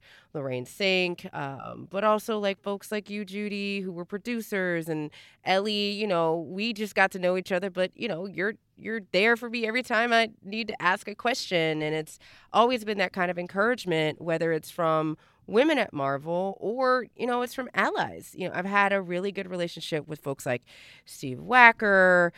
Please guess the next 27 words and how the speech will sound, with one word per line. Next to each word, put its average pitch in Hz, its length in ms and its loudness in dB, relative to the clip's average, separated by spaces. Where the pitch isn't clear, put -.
um, 127 760 -4
Dan 143 260 -2
Buckley, 190 1080 0
you 190 120 -6
know, 160 360 -2
who 208 140 -8
have 170 260 -12
really 196 880 -2
helped 170 380 -4
not 170 240 2
just 190 180 -8
with 185 100 -14
the 175 60 -8
Women 147 200 -4
of 151 60 -4
Marvel 190 260 2
podcast, 156 760 0
but 151 240 0
Marvel's 190 260 4
Voices, 170 520 -2
and 143 140 -6
as 151 180 0
I've, 165 240 0
as 147 180 -2
I've 156 140 -4
gotten 151 260 2
into 175 360 -2